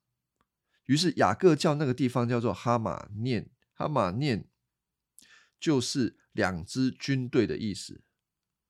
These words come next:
两支军队的天使，表示很强大。也许听众会想，“啊，那两，这两支军队的天使到底要干嘛？”上帝派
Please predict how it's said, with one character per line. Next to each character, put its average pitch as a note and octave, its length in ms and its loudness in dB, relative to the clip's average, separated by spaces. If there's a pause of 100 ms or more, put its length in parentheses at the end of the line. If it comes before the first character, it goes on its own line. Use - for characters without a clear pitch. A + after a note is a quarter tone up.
(960)
两 G2 220 0
支 C3 140 0
军 C3 200 -2
队 C3 140 4
的 G2 80 0
天 G#2+ 260 -2
使， - 280 -8 (120)
表 G2+ 220 4
示 C3 360 0 (200)
很 G2 240 -2
强 F#2+ 240 -8
大。 - 320 0 (2250)
也 D#3+ 180 8
许 C#3 160 2
听 D#3 160 2
众 F3 160 4
会 F3+ 80 4
想 A2 180 0
，“啊， E3 80 0
那 G3 140 -2 (140)
两， A#2+ 300 -2 (500)
这 F#3 300 2 (360)
两 A#2+ 200 0
支 D3+ 120 0
军 D#3+ 240 0
队 E3+ 120 6
的 C#3 40 4
天 D3+ 180 0
使 B2 100 -4
到 C#3 160 2
底 A#2 80 4
要 B2 80 4
干 A#2+ 160 2
嘛？” - 240 -8 (2250)
上 G3 240 2
帝 F3+ 140 4
派 D#3 540 2